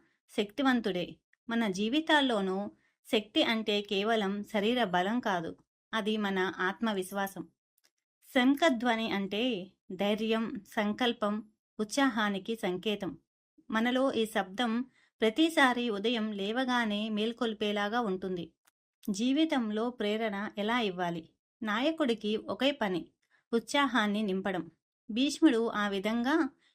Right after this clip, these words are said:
కౌరవులకు చేసినదే మనం మన కుటుంబానికి, స్నేహితులకి చేయాలి. శంఖానాదం ద్వారా భీష్ముడు "నేను సిద్ధంగా ఉన్నాను" అన్నాడు. అదే మన జీవితంలోనూ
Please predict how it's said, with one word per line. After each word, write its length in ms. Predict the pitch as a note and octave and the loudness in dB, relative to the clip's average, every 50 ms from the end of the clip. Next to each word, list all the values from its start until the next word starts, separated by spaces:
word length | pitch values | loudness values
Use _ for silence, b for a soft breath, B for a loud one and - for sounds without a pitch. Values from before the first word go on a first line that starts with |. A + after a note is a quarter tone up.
| b _ - | b _ 2
కౌరవులకు 560 | A3+ G#3+ A#3 B3+ D4 C#4+ C4+ A#3 A3 - A#3+ - A3+ | 4 4 6 6 4 4 4 2 0 -2 -2 -2 0
చేసినదే 720 | F#3+ G3 G3 G#3 G#3 G3 F#3 A#3 C#4 D4+ C#4 A3+ G#3 G#3 - | 0 0 0 -2 -4 -2 0 0 0 0 0 -4 -4 -6 -4
మనం 240 | G3 G3+ A3 B3 C4 | -2 0 2 2 2
మన 180 | A3+ G3+ G3 G3 | 2 2 -2 -4
కుటుంబానికి, 880 | G3 - G3+ G3+ A3 A3+ A3+ A3 G#3+ G#3 G#3 G#3 G#3+ G#3+ G#3+ A3 G#3+ B B B B B | -4 -6 -4 -4 -2 0 0 0 0 0 -2 -2 -4 -4 -4 -6 -8 B B B B B
స్నేహితులకి 680 | - - B3 A3+ A3+ A#3 B3 B3 B3 A3+ A3 A3 C4+ C#4 | -2 0 2 2 4 2 2 0 0 -2 0 0 -2 0
చేయాలి. 520 | C4+ B3+ F#3+ F3+ E3+ E3+ E3 D#3+ - - - - _ _ _ _ _ _ _ _ _ _ _ _ _ _ - - - - _ _ _ _ _ _ _ _ - - | 0 0 0 0 0 -2 -4 -4 -6 -10 -14 -20 _ _ _ _ _ _ _ _ _ _ _ _ _ _ -20 -20 -20 -20 _ _ _ _ _ _ _ _ 2 4
శంఖానాదం 720 | C#4 C4+ C4+ C#4 E4 F4 E4+ E4 D#4+ C#4+ C#4+ C#4+ C#4 B3+ | 6 6 6 6 6 6 8 8 8 8 6 6 4 4
ద్వారా 320 | B3 A#3 G#3+ G#3 G#3+ G#3+ | 4 2 2 2 0 -2
భీష్ముడు 600 | A3 G#3 G#3+ A3+ A3 - C4+ A#3+ G3+ F#3 F#3+ G3+ | -2 -2 -4 -4 -2 0 0 0 0 -2 -2 -2
"నేను 260 | - A3 A3+ A#3 A3 A3 | -2 -2 -2 0 -2 -2
సిద్ధంగా 540 | - G#3+ F3+ F3 G3 A#3+ C4 C4+ C#4 C#4+ | -2 -4 -4 0 0 2 4 4 4 4
ఉన్నాను" 520 | C4+ A#3 A3 G#3+ G#3+ A3 A3+ A3+ A#3 A#3+ A#3 | 4 2 0 0 -2 0 0 -2 0 -2 -2
అన్నాడు. 400 | G#3+ G3 F#3 F3+ F3+ F3 E3+ E3+ - _ _ _ _ _ - | -2 -2 -2 -4 -4 -4 -6 -10 -14 _ _ _ _ _ -8
అదే 320 | G3 G3 F#3+ A3+ B3+ B3 | -6 -4 0 2 0 0
మన 220 | G3+ G3+ G3 G3 G3 | 0 0 -2 -2 -2
జీవితంలోనూ 880 | F3+ F#3+ G3+ G3 A3 A3 A#3 A3+ A3+ A3 A3 A3+ A3+ B3+ D4 D4+ D4 | -2 -4 -4 -4 -4 -2 -2 -2 -2 -2 0 0 2 2 2 0 0